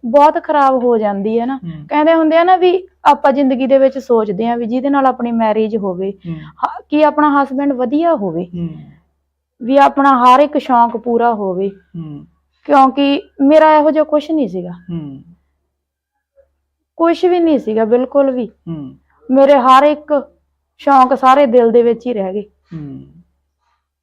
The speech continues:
Speaker 1: ਸਾਰੇ ਦਿਲ ਦੇ ਅੰਦਰ ਹੀ ਦੱਬੇ ਨੇ ਬਸ, ਮੇਰਾ ਕੁਛ ਵੀ ਨਹੀਂ ਸੀ ਇਹੋ ਜਿਹਾ। ਮੇਰੇ ਕੋਲ ਸਭ ਕੁਛ ਆ, ਪਰ ਮੇਰੀ ਲਾਈਫ ਦੇ ਵਿੱਚ ਸਕੂਨ ਹੈ ਨਹੀਂ, ਕਿਉਂਕਿ ਪਹਿਲਾਂ ਫਾਦਰ ਸਾਹਿਬ ਸੀਗੇ, ਥੋੜ੍ਹਾ
Speaker 2: ਹੂੰ।
Speaker 1: ਸਕੂਨ ਸੀ ਲਾਈਫ ਦੇ ਵਿੱਚ,
Speaker 2: ਹੂੰ।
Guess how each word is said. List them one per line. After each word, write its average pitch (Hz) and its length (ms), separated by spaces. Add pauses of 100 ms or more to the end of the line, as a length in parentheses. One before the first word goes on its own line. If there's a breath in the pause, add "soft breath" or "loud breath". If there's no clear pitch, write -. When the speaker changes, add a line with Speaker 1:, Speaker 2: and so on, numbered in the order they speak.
(240)
Speaker 1:
ਸਾਰੇ 254 240
ਦਿਲ 240 260
ਦੇ 233 120
ਅੰਦਰ 220 240
ਹੀ 240 80
ਦੱਬੇ 185 340
ਨੇ 202 120
ਬਸ, 202 200 (100)
ਮੇਰਾ 233 260
ਕੁਛ 247 360
ਵੀ 277 200
ਨਹੀਂ 208 160
ਸੀ 202 180
ਇਹੋ 190 260
ਜਿਹਾ। 180 180 (1120 soft breath)
ਮੇਰੇ 285 180
ਕੋਲ 294 200
ਸਭ 277 240
ਕੁਛ 302 260
ਆ, 247 100
ਪਰ 247 180
ਮੇਰੀ 240 240
ਲਾਈਫ 226 340
ਦੇ 220 120
ਵਿੱਚ 226 240
ਸਕੂਨ 226 460
ਹੈ 220 220
ਨਹੀਂ, 185 160
ਕਿਉਂਕਿ 294 520
ਪਹਿਲਾਂ 302 260
ਫਾਦਰ 254 320
ਸਾਹਿਬ 247 240
ਸੀਗੇ, 214 400 (180)
ਥੋੜ੍ਹਾ 294 180
Speaker 2:
ਹੂੰ। 311 80
Speaker 1:
ਸਕੂਨ 302 380
ਸੀ 233 180
ਲਾਈਫ 208 380
ਦੇ 190 180
ਵਿੱਚ, 180 240
Speaker 2:
ਹੂੰ। 175 180